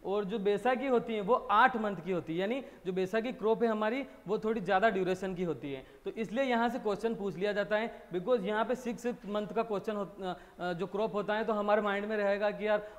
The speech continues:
वो तो six month का था, Okay। And ये भी बाय वोल्टाइन है, because यहाँ पे भी जब फ़ोर प्लस एट ट्वेल्व हो जाएंगे और यहाँ पे भी सिक्स प्लस सिक्स ट्वेल्व हो जाएंगे,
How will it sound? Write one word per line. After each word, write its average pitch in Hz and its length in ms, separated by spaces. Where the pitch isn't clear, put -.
वो 185 80
तो 190 80
six 190 260
month 180 180
का 185 140
था, 151 260
Okay। 170 280
And 220 200
ये 240 80
भी 285 80
बाय 226 260
वोल्टाइन 175 460
है, 131 240
because 196 360
यहाँ 214 220
पे 247 120
भी 247 160
जब - 280
फ़ोर 220 220
प्लस 233 420
एट 214 280
ट्वेल्व 208 260
हो 208 80
जाएंगे 214 440
और 190 160
यहाँ 196 240
पे 185 120
भी 214 120
सिक्स 202 320
प्लस - 560
सिक्स 202 300
ट्वेल्व 175 220
हो 156 80
जाएंगे, 139 300